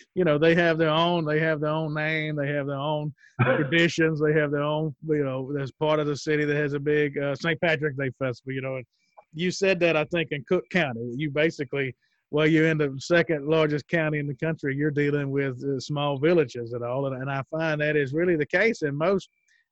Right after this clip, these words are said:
Speaker 1: big markets, is that th-, they're nothing but a bunch of small markets put together. If you really get, every neighborhood's different. Some need a grocery store, some need an industry. So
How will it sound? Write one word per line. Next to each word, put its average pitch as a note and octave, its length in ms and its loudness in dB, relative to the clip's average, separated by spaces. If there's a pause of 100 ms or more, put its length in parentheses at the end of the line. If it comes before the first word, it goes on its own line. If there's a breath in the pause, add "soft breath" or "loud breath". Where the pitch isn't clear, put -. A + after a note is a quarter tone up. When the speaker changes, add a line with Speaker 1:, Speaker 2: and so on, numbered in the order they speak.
(120)
Speaker 1:
big E3+ 200 6
markets, F3 540 4
is D3 220 2
that C#3+ 220 4
th-, D3 180 0
they're D3+ 140 0
nothing F3 280 2
but D#3+ 120 4
a D#3 40 -4
bunch D#3+ 200 0
of D3 80 -2
small G3+ 260 2
markets D3+ 420 0
put D3+ 140 2
together. C#3 320 0
If A2 100 -10
you C3 120 -6
really C#3 180 0
get, B2 200 -6
every F#3 280 4
neighborhood's D3+ 560 2
different. B2 400 -6
Some D#3 220 -2
need D#3+ 160 2
a D3+ 40 2
grocery D#3 440 0
store, A2+ 320 -8
some C3+ 240 -8
need C#3+ 160 -2
an C3 80 -6
industry. A#2+ 500 -8
So A2+ 220 -8